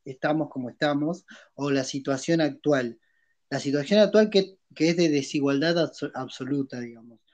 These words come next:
entre un, un, entre los pueblos oprimidos, entre los pueblos que, que intentaron, eh, suprimir, y entre una, eh, ideología blanca que, eh, utiliza, o mejor dicho, que tiene en, en los estados-naciones,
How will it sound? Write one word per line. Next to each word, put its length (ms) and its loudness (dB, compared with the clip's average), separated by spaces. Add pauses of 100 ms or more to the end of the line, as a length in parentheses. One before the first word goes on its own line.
(320)
entre 320 -6
un, 360 0
un, 320 2
entre 240 0
los 160 0
pueblos 380 6
oprimidos, 680 2
entre 200 -8
los 180 -10
pueblos 360 -4
que, 320 -6
que 100 -12
intentaron, 800 2 (320)
eh, 220 -6
suprimir, 800 -2 (360)
y 180 4
entre 540 6
una, 500 2
eh, 680 -4
ideología 800 -6
blanca 640 2 (680)
que, 460 2
eh, 420 -2
utiliza, 760 -6
o 140 -12
mejor 260 -4
dicho, 220 0
que 100 0
tiene 560 2
en, 260 -4
en 160 -6
los 160 -12
estados-naciones, 1080 2